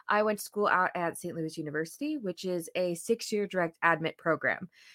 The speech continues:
meaning you are admitted to the school as a freshman, as a little baby eighteen-year-old, sign a contract, and you're like, "Yep, I'm gonna be a P T when I get big." And you stay in the program for six years,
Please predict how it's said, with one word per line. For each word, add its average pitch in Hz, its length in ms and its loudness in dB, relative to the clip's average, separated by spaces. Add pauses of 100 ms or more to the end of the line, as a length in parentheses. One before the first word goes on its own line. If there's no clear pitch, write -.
(120)
meaning 208 400 4
you 190 240 -2
are 170 160 4
admitted 185 480 2 (120)
to 220 120 -2
the 202 80 -2
school 180 480 0 (100)
as 156 300 -2
a - 80 -4
freshman, 247 580 0
as 180 160 -4
a 170 140 2
little 220 220 4
baby 208 240 4
eighteen-year-old, 180 760 -2
sign 185 200 0
a 170 40 -2
contract, 175 560 0
and 170 80 -4
you're 165 80 0
like, 156 220 -2
"Yep, 220 180 4
I'm 185 120 0
gonna 175 120 0
be 160 140 4
a 156 60 2
P 220 180 -4
T 208 240 0
when 185 100 2
I 175 140 4
get 170 260 2 (360)
big." 127 200 4 (800)
And 190 340 6
you 185 80 -2
stay 185 220 4
in 226 60 4
the 226 40 0
program 220 360 4
for - 120 -2
six 190 400 -4
years, 190 340 2